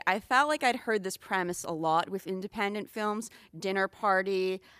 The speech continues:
a dinner party of people that you wouldn't expect to be friends. Like, they were all different ages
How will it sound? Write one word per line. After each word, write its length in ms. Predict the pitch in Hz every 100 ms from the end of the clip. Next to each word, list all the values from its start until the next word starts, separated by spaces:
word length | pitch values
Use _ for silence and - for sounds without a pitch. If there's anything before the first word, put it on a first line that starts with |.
| _
a 60 | 196
dinner 200 | 277 349
party 320 | - 311 294
of 160 | 233 -
people 280 | 269 240 214
that 120 | -
you 140 | 190
wouldn't 220 | 190 214 196
expect 400 | - 254 - -
to 60 |
be 120 | 175
friends. 380 | 170 170 156 156
Like, 140 | 160 175
they 80 |
were 140 | 175 190
all 140 | 202
different 420 | 202 214 - 196 -
ages 760 | 180 175 170 165 156 165 -